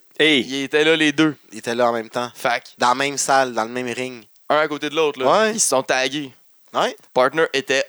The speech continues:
Speaker 2: unleash, man, sur l'apron.
Speaker 1: Hey, il
Speaker 2: Quand
Speaker 1: était
Speaker 2: il entendait
Speaker 1: fou,
Speaker 2: le
Speaker 1: man.
Speaker 2: tag, là.
Speaker 3: Genre
Speaker 2: C'était
Speaker 3: Undertaker,
Speaker 2: unleash.
Speaker 3: là.
Speaker 2: Ah, ouais, comme Undertaker, genre dans le house show, là, qui, qui se pitchait de l'eau dans la face, puis il arrêtait
Speaker 1: Man.
Speaker 2: plus, là.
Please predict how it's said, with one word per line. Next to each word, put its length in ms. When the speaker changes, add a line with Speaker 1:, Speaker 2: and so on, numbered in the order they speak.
Speaker 2:
unleash, 840
man, 220
sur 120
l'apron. 360
Speaker 1:
Hey, 120
il 60
Speaker 2:
Quand 40
Speaker 1:
était 20
Speaker 2:
il 0
entendait 220
Speaker 1:
fou, 80
Speaker 2:
le 60
Speaker 1:
man. 260
Speaker 2:
tag, 100
là. 160
Speaker 3:
Genre 140
Speaker 2:
C'était 120
Speaker 3:
Undertaker, 600
Speaker 2:
unleash. 240
Speaker 3:
là. 120
Speaker 2:
Ah, 180
ouais, 100
comme 240
Undertaker, 600
genre 140
dans 80
le 80
house 260
show, 200
là, 120
qui, 280
qui 120
se 60
pitchait 280
de 40
l'eau 120
dans 100
la 80
face, 260
puis 80
il 40
arrêtait 280
Speaker 1:
Man. 100
Speaker 2:
plus, 260
là. 40